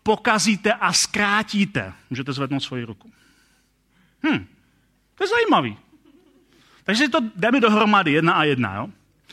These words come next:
Většina z vás věří tomu, někteří totiž nezvedli ruce, protože jako klasicky jsou tady, kteří bojkotují všechno, co říkám, ale to je fajn, jste v církvi, můžete bojkotovat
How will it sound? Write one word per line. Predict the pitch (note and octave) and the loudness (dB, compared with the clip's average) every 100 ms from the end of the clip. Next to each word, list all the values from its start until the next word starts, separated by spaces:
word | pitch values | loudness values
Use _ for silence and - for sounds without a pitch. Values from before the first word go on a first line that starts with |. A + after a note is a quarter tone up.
| - - - - _ _ _ _ _ _ _ _ _ _ _ | -20 -20 -20 -20 _ _ _ _ _ _ _ _ _ _ _
Většina | B2+ F#3+ C4 D#4+ D#4+ D4 | -2 0 2 4 4 4
z | E3 | 2
vás | A#2+ A3 B3 - - - | 0 -2 -4 -6 -8 -6
věří | C3 E3 F#3 C4 | 0 2 2 0
tomu, | A3 C#3+ B2 F#3+ | 0 0 0 -2
někteří | E3+ G3+ E3 | -2 -2 -2
totiž | D#3 D#3+ | -2 0
nezvedli | D3 B2+ C3+ C3 | 0 0 0 0
ruce, | A#2+ C3 | -2 -6
protože | A2+ A2 | -8 -6
jako | A#2 A#2+ | -6 -4
klasicky | - A#2 C3 - | -4 -6 -4 -6
jsou | B2 | -2
tady, | B2+ C3+ | 0 0
kteří | C#3+ C3+ | 0 -2
bojkotují | A#2+ E3 E3 D#3+ C3+ B2 | 0 2 2 0 0 -2
všechno, | A#2 C3+ A#2+ | -2 -4 -4
co | A2+ | -4
říkám, | G#2+ G#2 A2 D#3 | -6 -6 -6 -2
ale | D#3 C#3+ C#3+ C3 - - - - - - - - | 0 0 0 -4 -14 -20 -20 -20 -20 -20 -16 -2
to | A3+ | 0
je | C4 | 0
fajn, | - C3 F3+ G#3+ - | 0 0 0 -2 -2
jste | B3 | -2
v | - | -2
církvi, | - D#3 D#3 F#3 | -2 -4 -4 -2
můžete | E3 E3 F#3 E3 | 0 2 2 0
bojkotovat | D3 C#3+ D3+ D#3 C#3+ C#3 - | -2 -2 -2 -2 0 0 -2